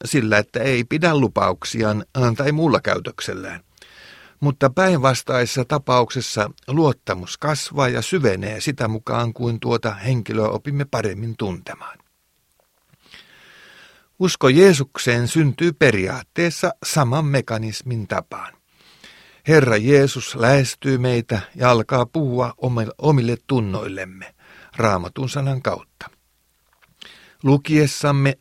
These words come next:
tai kuullessamme julistettua Raamatun sanaa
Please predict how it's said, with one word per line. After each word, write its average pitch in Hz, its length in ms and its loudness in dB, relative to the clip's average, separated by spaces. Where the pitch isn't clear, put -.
tai 107 280 0
kuullessamme 131 840 0
julistettua 113 920 -2
Raamatun 101 560 0
sanaa 131 480 -2